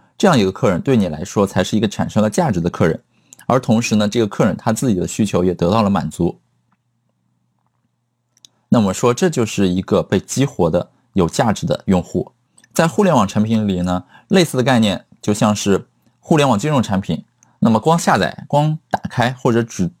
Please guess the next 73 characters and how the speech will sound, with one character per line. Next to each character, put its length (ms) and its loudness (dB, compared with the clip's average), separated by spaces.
注 160 4
册 140 -2
了 60 2
一 40 0
个 60 0
账 200 2
号 240 -8
可 120 0
能 100 2
还 140 -2
没 100 2
什 140 -2
么 80 0
用， 180 0
这 100 2
个 120 4
时 140 -2
候 260 0
你 120 2
需 100 2
要 80 2
去 220 2
引 100 2
导 160 2
这 100 -2
个 140 4
互 140 0
联 120 4
网 100 0
金 140 0
融 140 2
用-， 180 -2
产 220 -2
品 100 -2
的 80 -2
用 160 0
户 260 -10
绑 160 2
卡、 300 -6
投 160 0
资， 280 -4
产 160 -2
生 100 0
这 80 0
样 100 2
的 60 -2
行 180 -4
为。 180 -6
包 100 4
括 200 2
像 220 0
是 160 -2
这 120 2
个 60 4
聊 140 4
天 160 -2
软 140 0
件， 180 0
如 120 2
果 100 2
只 160 -4
是 140 0
有 100 4
注 140 -2
册 120 -4
量， 220 -2
只 140 -4
是 200 2
有 100 4
打 180 -2
开 160 -2
一 80 0
下， 200 -4